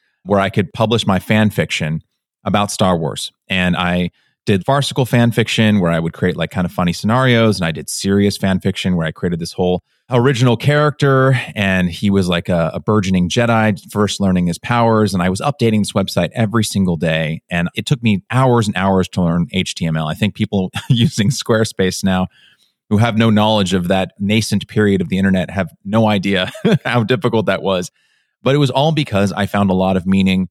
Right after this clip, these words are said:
within that movie and the myths and the storytelling that it had within it. But if you go all the way back to, like, the mid nineteen seventies, why did George Lucas decide to make Chewbacca a cross between Sasquatch and a dog? That decision was arbitrary. He could have made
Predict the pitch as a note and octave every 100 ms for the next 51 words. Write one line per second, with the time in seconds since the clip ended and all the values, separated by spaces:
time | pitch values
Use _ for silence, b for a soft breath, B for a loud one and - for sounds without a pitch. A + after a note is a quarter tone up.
0 | - A2+ - A2+ A2 A2 G#2+ E3+ A#2 F#2
1 | G2+ G2 F#2+ G2+ B2+ - - - G2+ F#2
2 | F2+ - A#2 C#3 B2+ - E2 D#2+ E2 E2
3 | D2 F2 F2+ F#2 A#2 C3+ - G#2 F#2 _
4 | _ _ _ - A#2 B2 D3+ C#3+ B2+ A#2
5 | A2 G2 A#2+ C3+ - F2+ F#2 F#2 - -
6 | A2+ A2+ A2 G#2 G2 - A2+ B2+ F2+ E2
7 | - G2 G#2+ B2+ B2+ A2+ G2 G#2+ G#2 F#2
8 | G#2 - G2 - - _ _ - G2+ A2
9 | G#2+ G#2+ G2+ F#2+ - F2 F#2 G#2+ G2+ D#2+
10 | F2 G2 F#2+ - - G2 F2+ - G2 G2
11 | - G2 - F#2+ F2 A#2+ F2 D#2+ b b
12 | b b _ _ G2 B2 A2+ A#2 - D3
13 | D#3+ A2+ G2+ G2 G#2 - A#2 A2 - E2+
14 | E2 F#2 - G#2+ G#2+ G#2 F#2+